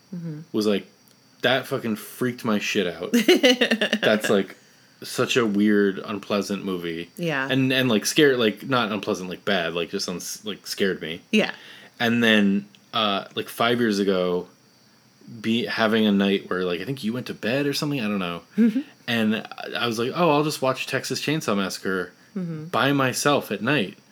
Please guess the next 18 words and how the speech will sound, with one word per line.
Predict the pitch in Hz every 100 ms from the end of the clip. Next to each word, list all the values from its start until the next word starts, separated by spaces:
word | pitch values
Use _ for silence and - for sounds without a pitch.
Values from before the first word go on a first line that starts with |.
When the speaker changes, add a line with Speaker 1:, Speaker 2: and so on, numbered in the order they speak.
| _ -
Speaker 1:
Weird. | 156 147 139 _
Speaker 2:
And | - 123 127 - _ _ _ _ _ -
s-, | 131 170 117
s-, | 160 - - - 170
flip | - - 190
my | 185 190
shit | - 202
out | 196 196
again. | 208 247 -
It | -
was | 175 180
scary, | - 196 247 165
man. | 147 160 185
Speaker 1:
<laughs> | 262 - - - -
Speaker 2:
So | - 147
I've | - 165 214
always | 196 175 147
been | 123 123 117 113